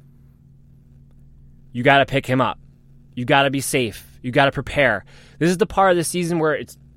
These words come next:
you know, time, get rid of the bottom fodder on your bench. You're gonna have plenty of time for bye weeks. You're gonna have plenty of time to make moves.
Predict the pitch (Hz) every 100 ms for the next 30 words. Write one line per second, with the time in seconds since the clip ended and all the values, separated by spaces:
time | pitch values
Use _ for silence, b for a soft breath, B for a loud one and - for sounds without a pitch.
0 | - - - 120 101 90 - - - -
1 | - - - 151 160 175 165 - - -
2 | - - - 160 180 208 185 165 - -
3 | - 147 156 156 139 143 139 135 131 b
4 | b b b b b - - - 139 139
5 | 131 113 95 - - - - - - -
6 | _ _ - b b b b b 127 151
7 | 147 160 170 175 175 170 147 143 143 143
8 | 147 - 135 139 127 135 143 139 139 147
9 | 143 139 131 139 135 120